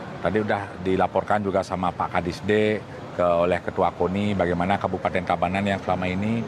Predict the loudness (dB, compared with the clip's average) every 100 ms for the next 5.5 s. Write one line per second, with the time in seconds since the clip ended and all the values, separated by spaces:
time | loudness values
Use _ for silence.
0 | -8 -8 -2 -2 0 -2 -2 -4 -2 0
1 | 2 0 2 2 2 0 -8 -14 -8 -2
2 | 2 4 4 2 2 2 4 2 -2 -14
3 | -12 -10 -10 -2 0 2 4 2 2 2
4 | 2 2 2 2 2 2 2 2 2 2
5 | 2 2 0 0 -4